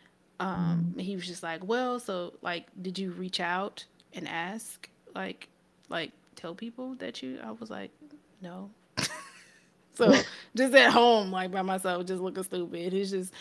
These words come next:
Speaker 1: for me, that was just like, just, it's okay to express how you feel and, and tell somebody that you need their space, you need their company, whatever. Um,
Speaker 2: Mm-hmm.
Speaker 1: so that just made me think about that. But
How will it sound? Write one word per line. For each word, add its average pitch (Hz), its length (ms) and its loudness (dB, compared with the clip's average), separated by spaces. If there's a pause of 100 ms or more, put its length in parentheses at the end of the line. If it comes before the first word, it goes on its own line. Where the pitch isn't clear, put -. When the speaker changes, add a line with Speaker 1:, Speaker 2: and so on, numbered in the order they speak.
(240)
Speaker 1:
for 190 120 4
me, 208 240 4
that 180 180 4
was 190 120 2
just 196 180 -6
like, 180 220 -4
just, 202 240 -6 (380)
it's - 380 -8 (140)
okay 220 460 0
to 240 180 -4
express 202 400 -4
how 190 120 0
you 185 160 -4
feel 185 340 -4
and, 170 220 -8
and 185 220 -4
tell 190 240 0
somebody 170 440 -6
that 165 220 -10
you 175 200 -10
need 180 260 -6
their 180 120 -2
space, 175 420 -8
you 170 80 -8
need 175 200 -10
their 170 140 -6
company, 170 580 -8
whatever. 165 500 -8 (920)
Um, 180 600 -2 (100)
Speaker 2:
Mm-hmm. 170 100 2 (280)
Speaker 1:
so 180 220 -2
that 180 160 -2
just 175 140 -6
made 165 200 -4
me 165 100 -6
think 175 200 -8
about 175 280 -10
that. - 300 -10
But - 280 -8